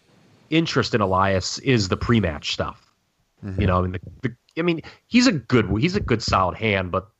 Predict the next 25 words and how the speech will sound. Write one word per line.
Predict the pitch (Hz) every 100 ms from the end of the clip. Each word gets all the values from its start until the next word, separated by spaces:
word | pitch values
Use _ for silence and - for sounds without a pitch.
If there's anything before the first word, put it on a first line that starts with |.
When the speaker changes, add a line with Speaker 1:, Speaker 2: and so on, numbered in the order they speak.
| _ _
Speaker 1:
you | 147
know, | 110
the | 90 107
crowd | - 117 110 92
is | 90
far | - 104 101
more | 95 98
into | 104 98 92
him | 104 95 90 87 - _ _ _ -
pre-match | 95 135 113 90 87 - -
than | 92
during | 98 87 85
the |
match, | 82 73 - - - _ _ _ _ _ -
in | 131
my | 104 87
opinion. | 78 92 76 73 _
Speaker 2:
Yeah, | 139 117 85 78 - -
I | 180
think, | 196 151
I | 143 147
think | 143 120 -
I | 117 120
agree. | 98 104
If, | 104